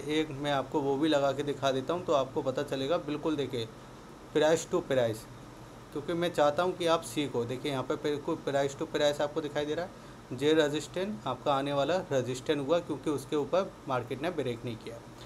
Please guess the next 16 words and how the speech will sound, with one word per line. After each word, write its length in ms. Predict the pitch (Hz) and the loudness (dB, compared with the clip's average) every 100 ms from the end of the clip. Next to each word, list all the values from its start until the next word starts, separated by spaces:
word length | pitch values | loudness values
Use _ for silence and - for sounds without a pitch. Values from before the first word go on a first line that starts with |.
| - - - | -16 -4 0
अब 140 | 160 | 2
जैसे 300 | 139 160 160 | 6 6 6
ही 60 | 220 | 2
इसमें 240 | 208 208 | 2 0
एक 300 | 202 165 185 | 2 2 0
ceiling 480 | - 151 147 160 190 | 0 0 2 2 2
देखने 320 | 170 156 165 | 2 0 2
को 60 | 165 | 4
मिली 200 | 151 165 | 4 2
तो 140 | 175 180 | 2 2
नीचे 380 | 151 156 156 196 | 4 2 2 4
वाला 240 | 190 185 | 6 6
अगर 180 | 175 175 | 4 4
आप 160 | 175 175 | 4 2
price 380 | 147 143 160 - | 4 4 4 2
देखोगे, 460 | 147 - 131 117 | 0 2 0 -2